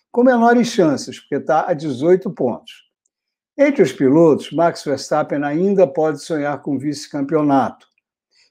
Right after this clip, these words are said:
Ele é o terceiro, mas está a vinte e sete pontos de Valtteri Bottas. Com vinte e seis pontos possíveis em cada uma das três corridas que faltam,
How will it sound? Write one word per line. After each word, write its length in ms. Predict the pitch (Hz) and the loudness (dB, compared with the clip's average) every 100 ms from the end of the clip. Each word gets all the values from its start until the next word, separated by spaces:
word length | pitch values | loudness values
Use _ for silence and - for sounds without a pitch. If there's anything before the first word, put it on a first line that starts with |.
| - | 2
Ele 160 | 190 240 | 4 6
é 40 | |
o 60 | 226 | 4
terceiro, 720 | 190 - - 175 185 135 117 _ _ | 2 0 0 4 6 4 -2 _ _
mas 180 | 151 151 | -6 -4
está 320 | 175 - 170 | -4 0 2
a 40 | 160 | 2
vinte 280 | 151 233 | 0 0
e 40 | 226 | 0
sete 380 | 190 185 185 - | 2 0 0 -4
pontos 280 | 165 156 - | -2 -2 -4
de 120 | 156 | -4
Valtteri 400 | 147 160 175 165 | 0 2 2 0
Bottas. 720 | 127 117 90 - 80 - - _ _ _ _ _ _ | 2 0 0 -10 -20 -20 -20 _ _ _ _ _ _
Com 200 | 240 233 | 0 4
vinte 180 | 277 277 | 4 2
e 60 | |
seis 280 | - 233 226 | 2 2 2
pontos 360 | - 196 202 - | -2 -2 -2 -4
possíveis 640 | - 185 - 127 113 110 | -4 -4 -2 -4 -4 -6
em 120 | 135 | -8
cada 300 | 131 196 190 | -4 -2 0
uma 240 | 156 143 131 | 0 0 -2
das 180 | 123 - | -6 -6
três 220 | 143 131 | -6 -6
corridas 420 | 123 117 120 113 | -8 -8 -8 -12
que 120 | - | -18
faltam, 520 | - 156 151 - 113 | -4 0 2 0 -8